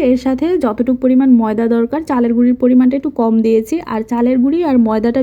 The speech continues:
মিক্স করে করলে না বেশি মজার হয়। চাইলে কিন্তু শুধু চালের গুঁড়ি অথবা ময়দা দিয়েও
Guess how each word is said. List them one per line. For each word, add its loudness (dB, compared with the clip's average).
মিক্স 0
করে 0
করলে 2
না -2
বেশি -2
মজার -2
হয়। -6
চাইলে 4
কিন্তু -2
শুধু 2
চালের 2
গুঁড়ি 0
অথবা 0
ময়দা -2
দিয়েও 2